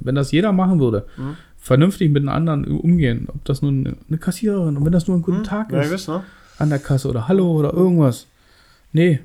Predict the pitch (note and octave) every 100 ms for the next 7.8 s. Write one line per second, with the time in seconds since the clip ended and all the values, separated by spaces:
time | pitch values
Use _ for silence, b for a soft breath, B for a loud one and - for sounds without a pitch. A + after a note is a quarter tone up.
0 | - C#3 D#3+ E3 - E3 D#3+ D#3 - D#3+
1 | E3+ D#3 D#3 D#3+ D#3+ D3+ E3 G3 - -
2 | D3 B2 - B2 B2+ - A#2+ B2 E3 F3
3 | D#3 B2+ C3+ C#3+ F3 E3 E3 E3 C#3 B2
4 | - - B2 B2 F3 D#3+ C#3 C#3 D#3+ D3+
5 | D3 F3 - - C#3 B2+ C#3 D3+ D3+ D3
6 | - C3 C#3+ D#3+ - b b b b C#3+
7 | C3+ D#3 F#3+ F3+ D#3 C#3+ D3